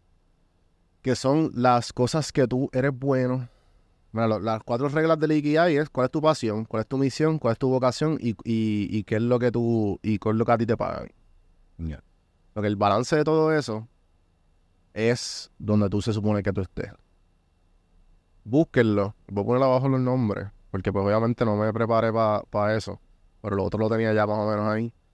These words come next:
Speaker 1: Y nada, eh, vuelvo. Aquí estoy a la orden. Si, si están empezando un podcast,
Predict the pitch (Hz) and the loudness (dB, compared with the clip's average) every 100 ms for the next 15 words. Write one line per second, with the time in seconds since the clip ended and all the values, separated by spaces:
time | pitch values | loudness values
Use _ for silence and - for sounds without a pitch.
0 | _ _ _ _ _ _ _ 120 127 143 | _ _ _ _ _ _ _ 0 4 4
1 | 101 _ _ _ 101 101 92 - - _ | 2 _ _ _ -2 0 0 -4 -12 _
2 | _ 110 117 104 - _ _ _ _ _ | _ -2 0 0 -4 _ _ _ _ _
3 | _ _ 107 107 123 - 139 139 117 117 | _ _ -2 0 0 0 2 4 2 2
4 | 123 120 113 - 104 101 - 104 - 101 | 0 -2 -6 -4 -2 -2 -4 -8 -4 -4
5 | 113 120 123 123 120 113 110 - 113 107 | -4 -2 0 0 -2 -2 -4 -2 -4 -4